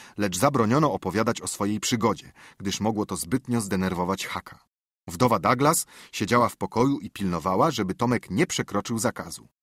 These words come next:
W domu dowiedział się o wypadku na wzgórzu Cardiff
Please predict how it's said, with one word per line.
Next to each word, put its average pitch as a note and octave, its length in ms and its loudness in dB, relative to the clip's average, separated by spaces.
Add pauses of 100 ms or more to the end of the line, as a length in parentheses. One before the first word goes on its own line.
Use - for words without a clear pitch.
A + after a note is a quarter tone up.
(140)
W E2+ 100 -18
domu A2 240 2
dowiedział G2+ 380 0
się - 200 -4
o F#2 60 -12
wypadku G#2 460 -4
na F#2+ 120 0
wzgórzu G2 420 -8
Cardiff F#2 460 -6